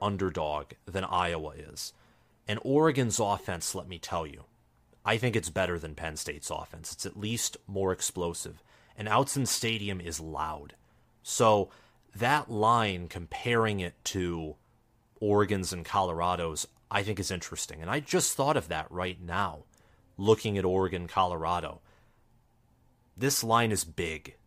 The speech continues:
Iowa is rarely blown out. They were defeated by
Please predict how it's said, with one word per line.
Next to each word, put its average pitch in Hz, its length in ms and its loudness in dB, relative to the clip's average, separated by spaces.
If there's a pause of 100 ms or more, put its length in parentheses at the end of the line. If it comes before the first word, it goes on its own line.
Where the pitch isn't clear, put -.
(560)
Iowa 101 440 6
is 87 240 -2
rarely 95 420 -2
blown 110 320 2
out. 98 300 -2 (580)
They 90 120 -4
were 107 200 2
defeated 143 680 -4 (280)
by 95 680 0